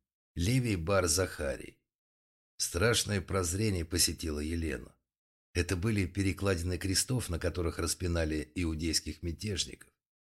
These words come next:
Нехватка досок заставила римлян использовать подручные средства и обходиться без титул, писать имена казнённых на перекладинах.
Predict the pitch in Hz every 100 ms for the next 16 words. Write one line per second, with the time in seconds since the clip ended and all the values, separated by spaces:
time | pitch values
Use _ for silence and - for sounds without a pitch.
0 | _ _ _ _ _ _ - 92 80 165
1 | - 139 101 135 - 87 85 107 - 123
2 | 113 101 101 110 131 90 73 78 82 -
3 | 90 82 85 - 87 87 85 - 87 80
4 | 92 110 101 - 80 67 - _ _ 92
5 | 87 - 90 82 78 85 82 82 - 113
6 | - 67 - _ _ _ _ _ - 87
7 | 135 135 104 98 101 90 - 90 80 90
8 | 82 76 - 87 90 90 85 78 67 60
9 | 60